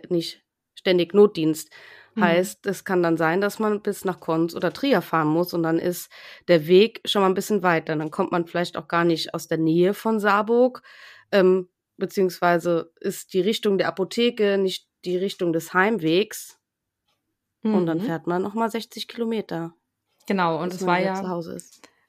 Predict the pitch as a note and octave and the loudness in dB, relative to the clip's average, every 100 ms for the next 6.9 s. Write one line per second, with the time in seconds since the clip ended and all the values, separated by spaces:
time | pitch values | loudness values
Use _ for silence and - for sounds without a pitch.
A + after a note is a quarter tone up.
0 | _ G3 F3+ F#3 F#3 F3+ F3 F3+ F3+ G3 | _ -4 -2 -2 -2 -4 -4 -4 -2 -2
1 | G#3 G3 - F3 A3 A3+ - A#3 A#3+ - | -2 -6 -4 -2 -2 -4 -2 -2 -2 -12
2 | - F#3 F#3 F3+ F#3+ - F3 D#3 E3 A3+ | -6 -4 -2 -2 -4 -6 -6 -2 0 2
3 | A3+ - A3+ - A3 G#3+ A3+ - - _ | 2 0 -2 0 2 2 -4 -10 -20 _
4 | D#3 - - E3+ G3+ A3+ A#3+ - _ _ | -4 -4 -2 2 2 2 -4 -14 _ _
5 | _ _ - - E3 D#3 E3+ A#3 A3+ - | _ _ -18 -8 -4 -4 -2 -4 -6 -4
6 | G#3 G#3+ A3 A3 G#3+ G#3 A3 G#3+ B3+ | -2 -2 -4 -4 -4 -4 -2 0 -2